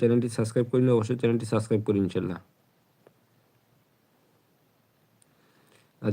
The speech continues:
যারা আজকে লাইভ ভিডিও দেখতেছেন আমার, কারণ, আহ, সবাই কিন্তু আসতেছেন এই কী জন্য? যে এখানে বন্ধুত্ব পাওয়ার জন্য, ভালোবাসা নেওয়ার জন্য। তো so তাই অবশ্যই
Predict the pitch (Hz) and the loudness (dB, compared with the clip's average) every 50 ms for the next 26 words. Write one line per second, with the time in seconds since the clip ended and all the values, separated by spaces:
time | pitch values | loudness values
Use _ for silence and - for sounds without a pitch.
0 | 104 110 113 120 123 123 113 113 - 123 117 113 110 117 117 117 110 117 117 113 | 2 4 4 6 6 4 2 2 2 2 2 4 4 4 4 6 6 6 6 6
1 | 110 104 107 - 104 104 - 113 110 104 101 107 113 113 113 - _ _ _ _ | 4 2 2 0 -2 -2 0 0 0 0 0 0 -2 -4 -6 -16 _ _ _ _
2 | _ _ _ _ _ _ _ _ _ _ _ _ _ - 101 104 107 107 110 113 | _ _ _ _ _ _ _ _ _ _ _ _ _ 0 4 6 8 8 8 8
3 | 113 113 113 113 113 113 110 107 113 - 113 110 117 123 120 120 127 117 123 120 | 8 8 8 8 8 8 6 4 4 2 2 4 6 6 6 6 4 4 4 2
4 | 107 104 110 - 107 110 120 123 123 120 113 110 110 104 107 - 117 120 117 120 | 0 0 -2 -4 -2 0 2 2 4 4 4 4 2 2 0 0 0 2 2 2
5 | 120 123 127 143 - - - _ _ _ _ _ _ _ _ _ _ _ _ _ | 2 2 2 0 0 -4 -10 _ _ _ _ _ _ _ _ _ _ _ _ _
6 | 123 110 107 104 98 113 113 117 107 110 110 113 113 117 113 - 120 107 117 113 | 2 6 6 6 8 6 6 6 6 8 6 6 6 4 2 0 0 2 2 4
7 | 113 110 107 107 113 117 117 107 101 104 107 104 104 104 104 - 113 113 110 110 | 4 4 4 4 4 4 4 2 2 2 2 2 2 0 0 0 2 2 4 4
8 | 110 107 107 110 110 113 120 123 143 - - _ _ _ _ _ _ _ _ _ | 4 2 2 4 4 4 4 2 0 -6 -14 _ _ _ _ _ _ _ _ _
9 | _ _ - 113 104 - - 127 113 110 123 120 120 113 113 120 127 123 - - | _ _ -2 -2 0 2 2 2 2 4 6 8 10 10 10 8 6 4 2 2
10 | 123 110 92 78 | 2 2 2 2